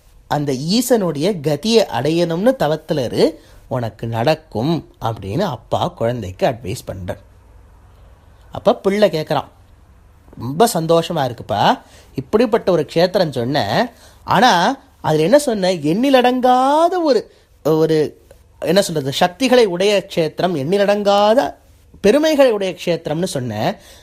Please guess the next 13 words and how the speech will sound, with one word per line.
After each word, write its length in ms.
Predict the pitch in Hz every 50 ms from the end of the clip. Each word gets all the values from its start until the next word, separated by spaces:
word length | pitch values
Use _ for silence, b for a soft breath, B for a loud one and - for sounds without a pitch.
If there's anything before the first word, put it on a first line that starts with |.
| B B
ஆனா 500 | B - 170 226 247 208 175 185 240 311 - b b b b b b b
இதுல 360 | 180 208 202 220 214 196 -
ஏதாவது 520 | - 170 180 220 240 294 359 359 269 220 214
ஒண்ணு 20 |
ரெண்டு 240 | 208 208 196 185 160
இன்சிடென்ட் 580 | 151 180 233 285 294 - 349 339 339 311 269
சொன்னா 360 | - - 214 185 175 170 196 226
எனக்கு 280 | 202 165 143 - 151
இன்னும் 240 | 165 208 254 277 247
நன்னா 400 | 165 135 147 185 214 247 240 233 -
புரியுற 320 | 170 160 175 165 165 147
மாதிரி 220 | 143 135 143 180 196
இருக்குமே. 500 | 160 135 - 120 113 131 147 202 -